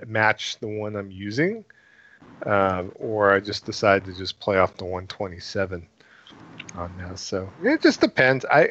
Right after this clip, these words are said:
I enjoyed, you know, uh, I'll kinda dive in more in my playlist, but, uh, um, you know, I usually, you see my setup. You helped me set up my <laughs> entertainment center, Kev. So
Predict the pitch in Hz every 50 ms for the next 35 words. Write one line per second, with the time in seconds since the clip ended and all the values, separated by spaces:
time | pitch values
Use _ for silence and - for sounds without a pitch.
0 | - 143 151 175 196 208 196 - 165 160 156 156 151 147 143 143 135 147 151 135
1 | 120 113 110 110 113 113 110 - _ 120 120 120 120 120 117 - 123 120 127 -
2 | - - 131 117 110 110 117 107 107 104 110 104 104 104 104 104 104 101 98 98
3 | 101 104 104 104 101 101 107 107 104 107 107 101 98 - - - 117 117 110 104
4 | 98 98 - - - - 95 92 90 - _ - 92 92 92 90 95 - - _
5 | _ - - - - - - - - - - - - 104 98 98 98 101 104 104
6 | 113 117 120 120 117 123 151 185 240 240 - 147 113 - - _ _ _ _ _
7 | _ _ _ _ - - - - - - 139 151 165 - - 220 156 123 101 98
8 | - - - 104 98 101 107 - 143 143 131 151 156 135 123 107 - 139 131 127
9 | 120 113 107 104 - 104 - - - - - - - - 208 190 135 147 147 -
10 | 139 139 143 143 127 - 127 110 104 101 98 95 _ _ - - 110 95 98 98
11 | 98 - - - - 101 95 98 98